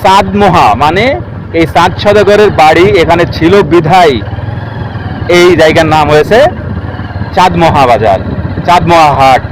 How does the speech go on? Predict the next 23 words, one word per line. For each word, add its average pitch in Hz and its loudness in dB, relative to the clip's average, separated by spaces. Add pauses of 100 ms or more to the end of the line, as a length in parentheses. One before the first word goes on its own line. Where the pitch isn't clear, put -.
(340)
আর 139 0
সেখান 196 0
থেকেই 202 2
আপনাদেরকে 170 0
নিয়ে 160 0
যাচ্ছে 180 0
যে 170 0
সামনে 156 -4
গেলেই 156 0 (400)
পেয়ে 156 0
যাবেন 156 2
সেই 151 -2 (420)
লক্ষিন্দারের 170 2
বাবা 139 2 (340)
চাঁদের 180 2
বাড়ি, 104 0 (420)
আর, 175 2
আহ, - 0
এখানে 165 0
বেহুলা 180 4
সুন্দরীর 156 0
শ্বশুর 190 -2
বাড়ি। 110 0